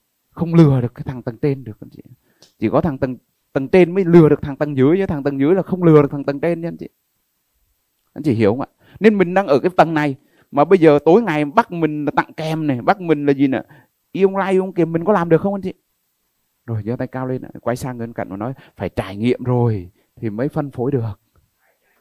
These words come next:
Đúng rồi, đấy, người nhóm D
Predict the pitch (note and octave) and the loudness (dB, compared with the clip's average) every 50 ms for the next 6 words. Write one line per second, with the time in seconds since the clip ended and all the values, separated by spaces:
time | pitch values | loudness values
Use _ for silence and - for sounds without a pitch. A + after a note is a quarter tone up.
0 | A#3 A#3 A#3 A#3+ A#3+ A#3+ C4+ C4+ _ C#4+ C#4+ _ E4+ E4+ - C4+ - - - - | _ _ _ _ _ _ _ _ _ _ _ _ -20 -20 -20 -20 -20 -20 -20 -20
1 | _ - - - _ _ - C#3+ D#3 D#3+ F3+ F3 D#3+ C#3 C#3 C3+ B2+ B2 G#2+ G2 | _ -20 -20 -20 _ _ 0 0 2 4 4 4 4 4 4 2 0 -2 -2 0
2 | G2+ G#2+ C#3+ D#3+ D#3 C#3 C3 C3+ C#3+ D#3+ E3+ | 2 2 2 2 2 2 4 4 2 4 8